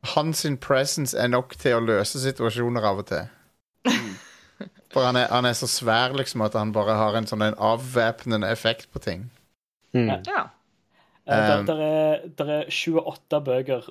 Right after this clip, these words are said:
Speaker 2: Bok tjueni kommer i år.
Speaker 4: Good
Speaker 1: God
Speaker 4: lord.
Speaker 1: damn. Men, men han, han de har castet er veldig kul, og han, han spiller, eh, han spiller en rolle i en serie som jeg skal snakke om rett etterpå, men han,
Speaker 2: Alan
Speaker 1: eh,
Speaker 2: Richardson.
Speaker 1: ja.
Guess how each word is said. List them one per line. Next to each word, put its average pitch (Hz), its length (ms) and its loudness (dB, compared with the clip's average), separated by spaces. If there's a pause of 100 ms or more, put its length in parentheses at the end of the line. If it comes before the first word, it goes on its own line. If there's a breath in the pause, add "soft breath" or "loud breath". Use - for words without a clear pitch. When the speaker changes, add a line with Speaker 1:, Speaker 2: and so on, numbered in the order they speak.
Speaker 2:
Bok 143 260 -6
tjueni 135 480 -4
kommer 123 300 -4
i 117 140 -2
år. 110 180 -6 (1120 soft breath)
Speaker 4:
Good 147 380 -2
Speaker 1:
God - 20 2
Speaker 4:
lord. 139 220 4
Speaker 1:
damn. 113 180 2 (500 loud breath)
Men, 147 220 0 (520 loud breath)
men 147 140 4
han, 170 240 2
han 156 220 2
de 160 60 4
har 151 160 4
castet 131 420 2
er 139 160 4
veldig 131 340 2
kul, 147 280 2
og 135 60 4
han, 135 240 2
han 143 260 2
spiller, 143 560 2
eh, 117 300 4 (840)
han 160 80 -6
spiller 165 300 2
en 160 100 2
rolle 139 380 4
i 135 160 0
en 131 160 2
serie 143 320 2
som 143 140 -6
jeg 131 80 -4
skal 135 80 -2
snakke 127 180 -2
om 135 80 -2
rett 123 160 2
etterpå, 143 340 0
men 131 220 2 (1040)
han, 147 260 2
Speaker 2:
Alan 139 80 0
Speaker 1:
eh, 127 240 4
Speaker 2:
Richardson. 120 420 -2 (600 loud breath)
Speaker 1:
ja. 113 180 4